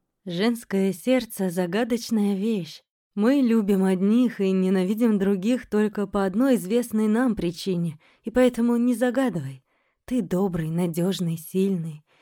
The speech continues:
И почему-то, я уверена, станешь хорошим для неё мужем. Знаешь, всё в твоих руках. А сейчас мой тебе совет: прими душ и поспи. У тебя красные глаза и уставший вид,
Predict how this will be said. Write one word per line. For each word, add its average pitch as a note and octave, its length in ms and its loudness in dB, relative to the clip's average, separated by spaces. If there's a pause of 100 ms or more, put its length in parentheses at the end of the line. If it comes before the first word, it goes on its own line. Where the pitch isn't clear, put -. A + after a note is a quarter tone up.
(180)
И A#3 80 -2
почему-то, C4+ 420 0
я B3 240 6
уверена, A3+ 540 2
станешь A#3 520 0
хорошим A3 540 0
для F#3+ 140 0
неё G#3 240 2
мужем. A3+ 500 -4 (440)
Знаешь, G3 640 -2 (360)
всё - 200 -4
в - 80 -6
твоих A3 340 -4
руках. E3 460 -8 (500)
А F#3+ 120 -6
сейчас B3 480 -6
мой F#3 240 0
тебе E3+ 260 -6
совет: E3+ 460 -6
прими A#3 260 0
душ F3+ 360 -4
и F#3+ 40 -6
поспи. G3 560 -8 (340)
У G#3+ 60 -4
тебя G#3+ 220 2
красные A3 560 -2
глаза F#3 580 -2
и E3+ 100 -2
уставший A3 520 -4
вид, A3 280 -6